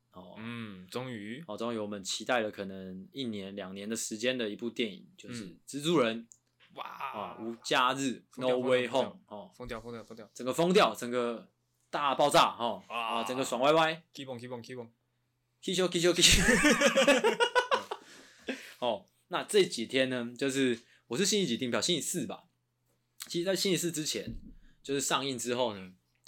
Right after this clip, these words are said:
Speaker 1: 这部电影我记得是十二月十三号上映的。那上映之后，当然很多很北蓝的人已经先去看了嘛。
Speaker 2: 是的。
Speaker 1: 哦，啊，先去看的人呢，有一些更北蓝的可能会开始讨论嘛。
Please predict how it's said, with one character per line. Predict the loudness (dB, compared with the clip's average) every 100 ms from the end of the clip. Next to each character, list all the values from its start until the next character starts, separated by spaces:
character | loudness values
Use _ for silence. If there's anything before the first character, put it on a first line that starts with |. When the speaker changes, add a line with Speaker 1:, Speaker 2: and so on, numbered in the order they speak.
| -20 _ _ _
Speaker 1:
这 | -8 -6
部 | -4
电 | -4
影 | -4
我 | -4
记 | -6
得 | -6
是 | -6
十 | -10 -12
二 | -8
月 | -8
十 | -8
三 | -8 -4
号 | -4
上 | -6 -10 -14
映 | -20
的。 | -20
那 | -14
上 | -10 -8
映 | -8 -6
之 | -4
后， |
当 | -2 -2
然 | -4
很 | -6
多 | -4 -2 -4
很 | -10 -20 -16
北 | -10 -10
蓝 | -10
的 | -12
人 | -12
已 | -14
经 | -12
先 | -10
去 | -10
看 | -12 -14
了 | -16
嘛。 | -20 -20
Speaker 2:
是 | -16
的。 | -12 -12 -14 -20
Speaker 1:
哦， | -18
啊， | -14 -10
先 | -6 -6
去 |
看 | -4 -4
的 | -2 -4 -4
人 | -6 -6
呢， | -10 -12 -8
有 | -6
一 |
些 | -4 -4
更 | -4
北 | -4 -8
蓝 | -10
的 | -14
可 | -14 -14
能 |
会 | -12
开 | -10
始 | -10 -10
讨 | -18
论 | -10 -8 -8
嘛。 | -12